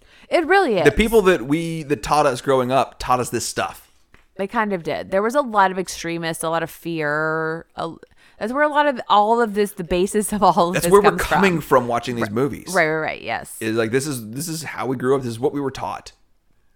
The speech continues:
Speaker 2: The Lion King. The newest idolatry and witchcraft.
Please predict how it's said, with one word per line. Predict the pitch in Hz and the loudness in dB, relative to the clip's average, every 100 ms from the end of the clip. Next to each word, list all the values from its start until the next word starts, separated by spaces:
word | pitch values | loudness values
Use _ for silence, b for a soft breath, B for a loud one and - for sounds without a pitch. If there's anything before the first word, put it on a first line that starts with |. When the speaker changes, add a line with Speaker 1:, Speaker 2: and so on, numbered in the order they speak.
| _ _ _ _ - | _ _ _ _ -10
Speaker 2:
The | 113 | -6
Lion | 107 127 151 104 | -2 -2 -4 -8
King. | - 98 67 58 _ b b b b b b b _ _ _ _ _ _ _ | -6 -8 -8 -16 _ b b b b b b b _ _ _ _ _ _ _
The | 113 | -4
newest | 120 190 208 - | 0 4 2 2
idolatry | 143 143 131 165 - 160 151 | -2 -2 -4 -4 -4 -6 -4
and | 117 95 | -6 -4
witchcraft. | 139 - - - 76 - - | -6 -6 -8 -8 -8 -12 -14